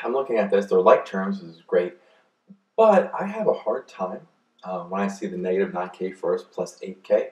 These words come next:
So sometimes I would rearrange it, and sometimes I won't, all right? Right now, I know the answer is gonna be negative k, and that's it. But let's see if we can get there. So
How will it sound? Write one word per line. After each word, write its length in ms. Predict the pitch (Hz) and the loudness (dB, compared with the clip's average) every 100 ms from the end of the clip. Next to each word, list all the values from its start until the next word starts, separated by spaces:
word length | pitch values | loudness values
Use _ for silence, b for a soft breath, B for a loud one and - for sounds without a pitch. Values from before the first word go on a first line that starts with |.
| b b b | b b b
So 80 | 123 | 6
sometimes 500 | 170 - 165 160 - | 8 10 8 6 6
I 100 | - | 2
would 140 | 101 | 2
rearrange 720 | 90 98 135 - 92 92 - | -2 0 2 2 0 -4 -6
it, 120 | - - _ - B B B | -10 -12 _ -20 B B B
and 140 | 113 | 0
sometimes 440 | 113 123 110 110 101 | 4 4 6 4 4
I 100 | 92 | 0
won't, 400 | 87 87 - - _ _ | 2 0 0 -4 _ _
all 60 | - | -20
right? 160 | - - _ _ _ - | -20 -20 _ _ _ 4
Right 180 | 151 | 6
now, 200 | 143 131 | 8 8
I 80 | 120 | 8
know 180 | 107 110 | 8 8
the 80 | 113 | 6
answer 260 | 95 - | 2 -4
is 100 | 107 | -6
gonna 180 | 98 90 | -6 -6
be 20 | |
negative 560 | 85 - - 175 92 - | -6 -6 -4 -2 -4 -4
k, 280 | - 85 101 | -6 -2 -2
and 120 | 92 | -4
that's 180 | 87 - | -10 -6
it. 200 | - - _ _ _ _ 98 | -6 -6 _ _ _ _ 2
But 400 | 104 101 - - _ | 4 6 4 -4 _
let's 180 | - 131 | 0 2
see 80 | 196 | 4
if 120 | 196 | 2
we 80 | 156 | 2
can 160 | 113 98 | 0 2
get 240 | 98 - | 0 -2
there. 220 | - - _ | -10 -12 _
So 380 | - - - | 4 6 4